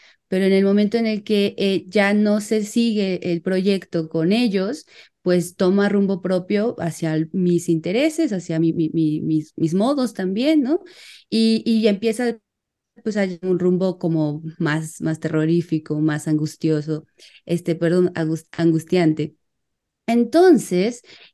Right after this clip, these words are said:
este, cuando yo lo estaba escribiendo, definitivamente, ya cuando estaba escribiendo el guión, ahí sí definitivamente siempre me lo imaginé animado. No parecía para mí esta historia,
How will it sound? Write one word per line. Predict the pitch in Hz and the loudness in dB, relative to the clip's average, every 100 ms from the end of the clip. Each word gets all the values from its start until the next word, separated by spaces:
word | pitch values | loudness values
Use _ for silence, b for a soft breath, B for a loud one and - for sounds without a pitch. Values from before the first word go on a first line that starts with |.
| - | -2
este, | 196 196 180 - - 185 180 175 175 175 170 170 170 170 - _ _ _ _ _ _ | 0 0 -2 -6 -2 2 4 4 4 2 2 2 0 -2 -8 _ _ _ _ _ _
cuando | 220 214 220 214 | -2 2 2 0
yo | 196 247 | 0 2
lo | 302 | 2
estaba | 320 311 233 | 2 -2 -4
escribiendo, | 233 - 196 180 175 180 196 226 - | -4 -4 -2 0 2 0 -2 -4 -4
definitivamente, | 196 202 202 196 208 220 214 202 202 | -4 0 2 2 0 0 2 0 0
ya | 180 | 0
cuando | 202 208 | 0 0
estaba | 190 | 0
escribiendo | 202 - 180 180 | -2 2 4 4
el | 160 | 2
guión, | 160 160 247 - b b b b - | 0 0 -2 -10 b b b b -4
ahí | 196 226 269 | 0 0 0
sí | 269 247 | -2 -2
definitivamente | 254 196 185 202 202 202 208 233 | -2 -2 -2 0 2 2 0 -2
siempre | - 233 247 | -2 -2 0
me | 220 | 0
lo | |
imaginé | 185 175 170 185 - | 0 0 0 0 -2
animado. | 170 165 156 139 _ _ b b b _ | -2 -2 -2 -6 _ _ b b b _
No | 196 208 233 247 240 - | 2 4 4 0 -2 -2
parecía | 240 214 208 220 196 | -2 -2 -2 -4 0
para | 214 202 | 0 2
mí | 202 208 208 - | 2 2 0 -2
esta | 208 185 - 202 190 | -4 -2 -2 0 2
historia, | 175 170 - 185 196 208 214 233 | 2 0 -2 0 2 2 0 -2